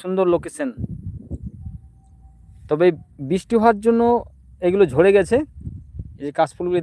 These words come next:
দেখছেন, বৃষ্টি যদি না হতো কাল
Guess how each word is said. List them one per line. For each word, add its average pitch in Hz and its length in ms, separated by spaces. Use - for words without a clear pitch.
দেখছেন, 214 240
বৃষ্টি 190 420
যদি 165 220
না 185 60
হতো 160 180
কাল 165 140